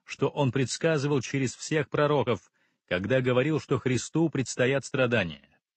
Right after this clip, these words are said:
Итак, покайтесь и обратитесь к Богу, чтобы ваши грехи были стёрты, чтобы от Господа пришли времена обновления и чтобы Он послал предназначенного вам Христа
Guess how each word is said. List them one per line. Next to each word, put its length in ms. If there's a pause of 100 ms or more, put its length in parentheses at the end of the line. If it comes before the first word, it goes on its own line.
(640)
Итак, 440
покайтесь 840
и 60
обратитесь 640
к 80
Богу, 480 (320)
чтобы 380
ваши 300
грехи 460
были 340
стёрты, 680 (500)
чтобы 420
от 180
Господа 540
пришли 420
времена 460
обновления 1160 (300)
и 120
чтобы 400
Он 220
послал 600 (220)
предназначенного 1160
вам 260
Христа 720